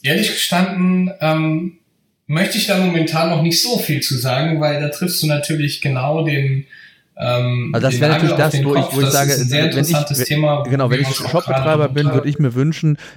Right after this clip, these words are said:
Speaker 2: wenn ich schon Widgets nutze über einen externen Partner, die halt nicht in meinem Shop-System sind,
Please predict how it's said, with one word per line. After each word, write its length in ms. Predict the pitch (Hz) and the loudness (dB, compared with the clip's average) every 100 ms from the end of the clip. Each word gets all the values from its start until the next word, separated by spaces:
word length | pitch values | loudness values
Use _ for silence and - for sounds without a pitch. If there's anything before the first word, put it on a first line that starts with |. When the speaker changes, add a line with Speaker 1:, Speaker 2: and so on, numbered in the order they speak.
| - | -2
Speaker 2:
wenn 180 | 120 190 | 0 0
ich 80 | - | 2
schon 240 | 156 127 | 2 4
Widgets 400 | 147 151 127 - | 2 0 -2 -2
nutze 400 | 120 160 - 156 | 0 0 0 -2
über 140 | 123 | 0
einen 80 | 117 | 0
externen 500 | 123 - - 123 104 | -2 -2 -2 0 0
Partner, 480 | - 107 110 151 165 | -2 0 0 0 2
die 160 | 139 123 | 4 2
halt 120 | 123 | 2
nicht 100 | 123 | 2
in 80 | 123 | 2
meinem 160 | 117 | 0
Shop-System 640 | 107 135 - 120 - 110 98 | 0 -4 -4 -4 -2 0 0
sind, 360 | 104 139 170 | 2 2 0